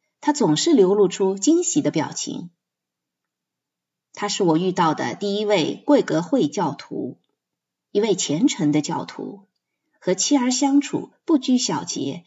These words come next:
充满着浓情蜜意。这位好好先生不仅是系主任，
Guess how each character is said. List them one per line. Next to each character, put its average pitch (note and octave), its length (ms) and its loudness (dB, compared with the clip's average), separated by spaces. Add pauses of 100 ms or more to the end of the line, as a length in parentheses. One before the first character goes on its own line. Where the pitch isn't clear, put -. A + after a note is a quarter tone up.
(100)
充 G3 220 -4
满 F#3 220 -4
着 C#3 280 -10
浓 E3+ 260 -2
情 D3 280 0
蜜 D#3+ 120 0
意。 - 380 -6 (1800)
这 A3 140 -4
位 F#3+ 240 2
好 F3+ 180 2
好 D#3 180 2
先 F3+ 260 -2
生 E3 360 -4
不 G3+ 100 2
仅 E3 200 0
是 E3+ 220 -2
系 G#3+ 180 -2
主 - 160 -6
任， F3+ 400 -2